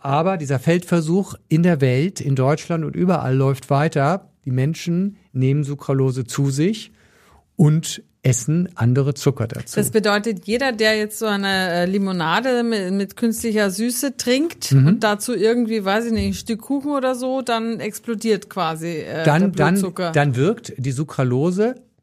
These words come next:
Speaker 2: Verstärkend.
Speaker 1: anders, genau, anders,
Speaker 2: Ja.
Speaker 1: als wenn ich sie isoliert zu mir
Speaker 2: Ja.
Speaker 1: nehmen würde, dann wirkt sie, äh, gewichtssteigernd. Und
Speaker 2: Gut.
Speaker 1: das ist eigentlich nicht so gedacht gewesen.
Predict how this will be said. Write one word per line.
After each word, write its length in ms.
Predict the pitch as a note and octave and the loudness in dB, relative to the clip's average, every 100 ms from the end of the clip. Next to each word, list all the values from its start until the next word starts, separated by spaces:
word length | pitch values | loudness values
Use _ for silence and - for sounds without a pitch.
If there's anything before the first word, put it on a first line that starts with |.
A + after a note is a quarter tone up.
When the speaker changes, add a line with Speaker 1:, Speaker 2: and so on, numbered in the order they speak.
| _ | _
Speaker 2:
Verstärkend. 520 | - G3+ - C#3+ F#3+ | -8 -4 2 4 4
Speaker 1:
anders, 320 | G#3+ A#3+ E3+ - | 2 0 -4 0
genau, 240 | D3+ C#3 | 2 2
anders, 380 | B2+ C3+ G#3+ A#3+ | 2 2 2 2
Speaker 2:
Ja. 60 | E3+ | 0
Speaker 1:
als 100 | - | 0
wenn 80 | D#3 | -2
ich 80 | C3 | -2
sie 80 | |
isoliert 420 | C#3+ A#2+ B2 D#3 - | -2 0 2 2 0
zu 120 | F3+ | 0
mir 140 | F3+ F3 | 2 2
Speaker 2:
Ja. 80 | |
Speaker 1:
nehmen 180 | F3+ F#3+ | 2 2
würde, 200 | F#3+ F#3 | 2 0
dann 340 | D3+ C3 E3+ C#3+ | 0 0 0 0
wirkt 260 | C#3+ D3 - | 0 -2 -4
sie, 280 | E3 F3+ | 0 0
äh, 760 | F#3+ F3 - D3+ C#3+ D3 C#3+ D3+ | 0 -4 -2 2 2 2 -2 -6
gewichtssteigernd. 1120 | B2+ C#3 F3 - - E3 G2 F2 - - - | 0 2 0 -2 -6 -4 -4 -8 -16 -20 -6
Und 100 | C3+ A#2 | -2 2
Speaker 2:
Gut. 40 | |
Speaker 1:
das 180 | D3 G3+ | 4 4
ist 120 | G#3 | 2
eigentlich 480 | - C3+ F#3+ A3+ A3 | 0 2 2 2 0
nicht 300 | G3 F3+ - | -2 -4 -8
so 380 | C#3+ B2 E3 F#3 | -2 2 4 2
gedacht 360 | F#3 G#3 D3 - | 0 -2 -2 -2
gewesen. 340 | B2+ F2 | 0 -2